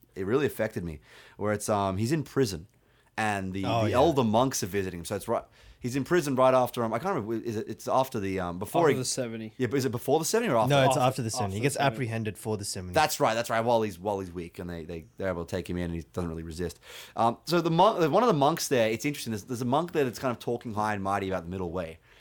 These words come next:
Speaker 1: He's talking high and mighty about Buddhism. You know, kinda like, kinda like us three pricks now sitting, he's like, "Oh, bro, Buddha serum."
Speaker 3: <laughs>
Speaker 1: But, you know, like, he's, he's a monk saying, "Ah, yes, you know,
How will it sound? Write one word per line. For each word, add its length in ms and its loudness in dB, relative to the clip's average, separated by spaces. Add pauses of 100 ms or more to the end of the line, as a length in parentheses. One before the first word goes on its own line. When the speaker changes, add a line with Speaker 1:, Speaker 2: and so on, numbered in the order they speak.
(120)
Speaker 1:
He's 180 -2
talking 300 -2
high 200 2
and 140 0
mighty 300 0
about 180 -2
Buddhism. 440 -12 (380)
You 100 -8
know, 80 -6
kinda 240 0
like, 240 -2
kinda 180 -4
like 220 -4 (140)
us 180 -2
three 220 -4
pricks 360 -8
now 140 -6
sitting, 160 -8
he's 80 -8
like, 100 -4
"Oh, 140 6
bro, 320 6
Buddha 400 4
serum." 280 4
Speaker 3:
<laughs> 340 0
Speaker 1:
But, 420 0
you 120 8
know, 160 8
like, 140 4
he's, 120 2
he's 180 4
a 80 4
monk 300 2
saying, 180 0
"Ah, 220 4
yes, 420 -4
you 60 -6
know, 200 -6